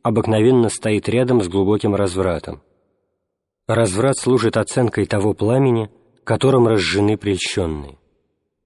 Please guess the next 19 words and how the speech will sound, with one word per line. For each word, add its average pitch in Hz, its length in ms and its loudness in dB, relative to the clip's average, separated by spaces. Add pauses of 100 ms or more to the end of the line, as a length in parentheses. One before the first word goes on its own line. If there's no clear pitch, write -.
(460)
Подтверждается 117 840 0
это 123 320 -2 (180)
и 131 80 0
сказаниями 113 760 2
истории, 127 560 -2 (280)
и 120 80 -4
свидетельством 101 720 -2
отцов. - 480 -8 (1080)
«Видящий 131 580 0
духа 127 340 0
прелести 127 640 0
в 85 60 -4
явлениях, 113 760 0
представляемых 113 1000 0
им, — 71 180 -8 (540)
сказал 107 360 0
преподобный 107 560 0
Максим 104 460 -2
Капсакаливе, — 95 840 -4